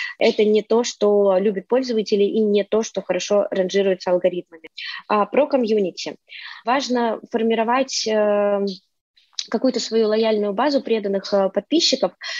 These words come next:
а, потому что это та аудитория, которая на старте будет подхватывать контент. Для алгоритмов важно, насколько активна аудитория взаимодействует с вашим контентом, в том числе и на старте, когда вы его публикуете, ну, вот в какой-то короткий промежуток времени.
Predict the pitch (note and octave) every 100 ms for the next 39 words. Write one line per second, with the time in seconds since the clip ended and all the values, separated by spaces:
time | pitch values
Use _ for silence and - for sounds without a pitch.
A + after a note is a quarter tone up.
0 | - - G3+ F#3+ G3+ A3 A#3 - G#3 A3
1 | G3+ A#3+ A3 G3 G3+ C4+ C4+ A3 G#3+ G#3
2 | G3+ - - C4 G3 G#3+ G#3 - - G#3+
3 | A3 G3+ - G3+ G3 F#3+ E3+ - G3+ G#3+
4 | F#3+ G#3 D4+ A#3 A3+ G3+ A3 G#3 F#3+ F3
5 | - - - G3 G#3 - A#3 A3+ G3+ G3
6 | - C4 A3+ - G#3 G3+ G3 B3+ C4 F#3+
7 | G3+ G3 G#3 A#3 G#3 G3 G#3+ G#3 G#3 G3
8 | G3+ G#3 C4+ A#3 G3+ A3+ A3+ - - G#3
9 | G#3 G#3 - A3 G3+ - F3 - F#3 G3
10 | F#3+ F#3+ F#3 F#3 F#3 F#3+ E4 F4+ A3+ A3+
11 | G3 - A3 G#3+ G3+ G#3 - G3 F#3+ F#3
12 | G3+ F#3+ - F#3+ F3 D#3